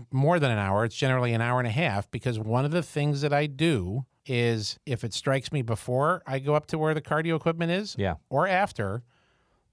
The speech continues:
Speaker 1: there's this whole section of kind of, you know, chairs and couches and tables, and I go sit and I be-, I'm quiet. I,
Speaker 2: Really?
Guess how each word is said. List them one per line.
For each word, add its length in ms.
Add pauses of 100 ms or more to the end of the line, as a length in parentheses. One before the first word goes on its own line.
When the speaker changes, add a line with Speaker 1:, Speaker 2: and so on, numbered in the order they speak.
Speaker 1:
there's 140
this 120
whole 220
section 440
of 180
kind 200
of, 220
you 80
know, 140
chairs 360
and 120
couches 400
and 100
tables, 460 (400)
and 160
I 100
go 300
sit 520
and 140
I 80
be-, 160 (120)
I'm 160
quiet. 440 (400)
I, 140
Speaker 2:
Really? 260